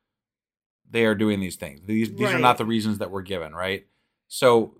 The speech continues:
Speaker 1: the historians, the scholars, the apologists especially, are finding these other reasons in history and using them as a,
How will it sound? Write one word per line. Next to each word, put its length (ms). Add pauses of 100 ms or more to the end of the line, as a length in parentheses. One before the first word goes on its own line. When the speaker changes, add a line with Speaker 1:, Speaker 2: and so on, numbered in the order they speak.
(140)
Speaker 1:
the 220
historians, 640
the 80
scholars, 560
the 160
apologists 600
especially, 760
are 120
finding 440
these 140
other 180
reasons 480
in 440 (240)
history 600 (440)
and 220
using 420
them 300
as 380 (200)
a, 80